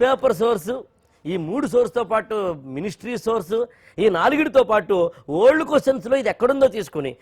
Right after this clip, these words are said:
ఆ ఓల్డ్ క్వశ్చన్కి దీన్ని అప్లై చేసి, ఇది చూసారా జెండర్ మీద నీతి ఆయోగ్ రిపోర్ట్ ఇది చెప్పింది, ఇండియా ఇయర్ బుక్ ఏమో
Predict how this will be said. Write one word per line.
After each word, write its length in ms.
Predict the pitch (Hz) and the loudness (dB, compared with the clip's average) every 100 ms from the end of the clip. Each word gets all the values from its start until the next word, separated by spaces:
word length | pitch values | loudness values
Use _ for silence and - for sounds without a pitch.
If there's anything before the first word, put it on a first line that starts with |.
| _ | _
ఆ 160 | 120 170 277 | 2 4 6
ఓల్డ్ 180 | 294 302 | 6 4
క్వశ్చన్కి 360 | 262 208 240 220 220 | 2 2 0 -2 -6
దీన్ని 160 | 208 160 | -6 -6
అప్లై 200 | 180 185 165 | -6 -4 -4
చేసి, 260 | 156 143 131 _ _ _ _ _ | -6 -6 -12 _ _ _ _ _
ఇది 140 | 123 143 | -10 -8
చూసారా 360 | 151 156 147 151 - _ _ | -6 -2 -2 -4 -8 _ _
జెండర్ 460 | 92 123 156 180 180 180 | -8 -6 0 0 0 -4
మీద 140 | 143 123 127 151 _ _ 104 | -4 -6 -8 -14 _ _ -12
నీతి 280 | 139 - 208 | -10 -4 0
ఆయోగ్ 340 | 185 185 165 165 | 2 2 2 -4
రిపోర్ట్ 280 | 147 143 120 | -6 -8 -8
ఇది 100 | 101 | -16
చెప్పింది, 340 | 139 - 139 147 - _ _ _ _ | -16 -14 -14 -14 -18 _ _ _ _
ఇండియా 280 | 98 123 175 | -16 -4 0
ఇయర్ 180 | 196 196 180 | 2 0 -4
బుక్ 160 | 180 | -6
ఏమో 180 | 151 135 | -6 -6